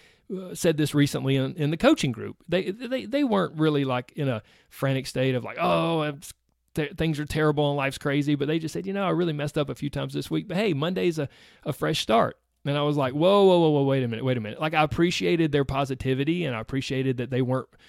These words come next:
s-, wrapped up in a bunch of emotion, but this is tricky. Whenever we wanna go, "Oh, Monday's a fresh start," or, or whatever the case is, whenever we, we wanna start fresh, it is drenched with perfectionism.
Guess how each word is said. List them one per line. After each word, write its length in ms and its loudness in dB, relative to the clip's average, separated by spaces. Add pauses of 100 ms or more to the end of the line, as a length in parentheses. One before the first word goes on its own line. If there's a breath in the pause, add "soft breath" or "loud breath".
(280 soft breath)
s-, 320 -12
wrapped 420 0
up 160 4
in 100 2
a 40 0
bunch 220 0
of 100 -2
emotion, 540 4 (640 soft breath)
but 200 -2
this 220 4
is 160 -2
tricky. 420 -4
Whenever 360 0
we 140 6
wanna 240 0
go, 240 0
"Oh, 140 4
Monday's 380 -2
a 40 -2
fresh 280 -4
start," 360 2
or, 160 -2
or 260 -2
whatever 400 -2
the 120 -2
case 320 -2
is, 240 0 (320 soft breath)
whenever 280 0
we, 240 2
we 140 2
wanna 220 -2
start 420 0
fresh, 440 0
it 120 -2
is 220 0
drenched 880 4
with 480 4 (100)
perfectionism. 920 0